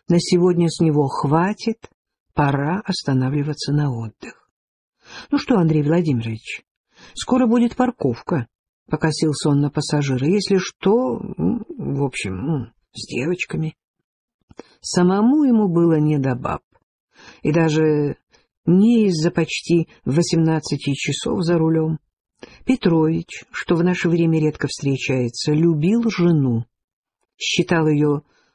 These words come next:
лучшей на свете женщиной и приключений на стороне не искал. Какие девочки?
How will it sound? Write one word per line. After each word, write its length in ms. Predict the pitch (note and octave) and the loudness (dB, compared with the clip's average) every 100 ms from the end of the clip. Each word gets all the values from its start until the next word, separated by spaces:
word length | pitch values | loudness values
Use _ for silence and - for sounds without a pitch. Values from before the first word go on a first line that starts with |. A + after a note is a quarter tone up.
| - | -6
лучшей 560 | D3 F#3+ D4 - - E3+ | 0 2 2 0 0 2
на 120 | D#3 | 0
свете 420 | - D3 C#3 C3+ | 0 0 0 -2
женщиной 720 | B2+ G3 A3+ - F#3+ F#3 F#3 _ _ _ - | 0 0 0 -2 -2 -2 -2 _ _ _ -4
и 100 | F4+ | 0
приключений 680 | C4 A#3 F3+ F3+ A#3+ A3 | 0 2 2 2 2 2
на 120 | F#3 | 2
стороне 540 | E3 - D#3 D3+ D3 D3 | 0 0 0 2 2 2
не 260 | D3 E3+ | 0 0
искал. 440 | B2+ - - - - _ _ _ _ _ _ _ _ - | -2 -8 -10 -10 -12 _ _ _ _ _ _ _ _ -2
Какие 520 | A#3 A#3+ - F4+ B3+ | -2 -2 -2 2 2
девочки? 760 | A#2+ D3 C3+ - - - - | 2 0 -2 -6 -12 -14 -16